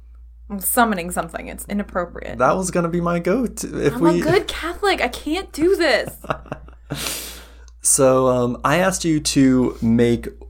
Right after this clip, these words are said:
Speaker 2: a character from the Twilight Tales supplement.
Speaker 1: Yes.
Speaker 2: Um, and Diana, who, who is your character that lives in our quaint little town?
Speaker 1: My character, um, appears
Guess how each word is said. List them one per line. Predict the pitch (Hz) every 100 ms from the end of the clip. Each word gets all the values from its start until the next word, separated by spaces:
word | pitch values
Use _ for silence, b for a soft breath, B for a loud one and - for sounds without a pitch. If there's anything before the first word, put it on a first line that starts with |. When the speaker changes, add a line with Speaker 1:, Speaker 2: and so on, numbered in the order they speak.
| -
Speaker 2:
a | 113 110 110
character | 113 123 120 120 110 107 107
from | 117 107
the | 107
Twilight | 107 110 113
Tales | - 110 113 -
supplement. | - - - - - - -
Speaker 1:
Yes. | - - - -
Speaker 2:
Um, | 104 104 107 110 -
and | 123 117 117 117
Diana, | 123 151 - 101 - - - - 110 120 -
who, | - 143 170 165 - - 120
who | 160
is | 180 151 156
your | 160
character | 170 175 156
that | 110 -
lives | 120 120 117
in | - 123
our | 123 120 120 -
quaint | - 127 127
little | 127
town? | 123 147 - - b b
Speaker 1:
My | 254 226 220 247
character, | - 226 190 - 185 233 294 - - - -
um, | 190 180 175 175 - -
appears | 214 - - 349 202 156 175 -